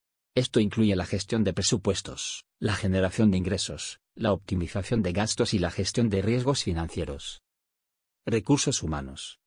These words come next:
La gestión de recursos humanos incluye la contratación, la formación y el desarrollo de personal,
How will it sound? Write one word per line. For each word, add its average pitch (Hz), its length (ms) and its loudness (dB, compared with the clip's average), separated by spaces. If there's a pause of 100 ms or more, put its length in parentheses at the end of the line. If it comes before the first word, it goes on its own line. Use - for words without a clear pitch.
La 107 140 0
gestión 104 400 0
de 95 100 0
recursos 110 520 0
humanos 101 400 2
incluye 113 400 4
la 95 80 2
contratación, 82 840 -4 (160)
la 101 140 -2
formación 113 500 2
y 95 80 2
el 85 80 0
desarrollo 98 480 2
de 87 100 0
personal, 78 560 -6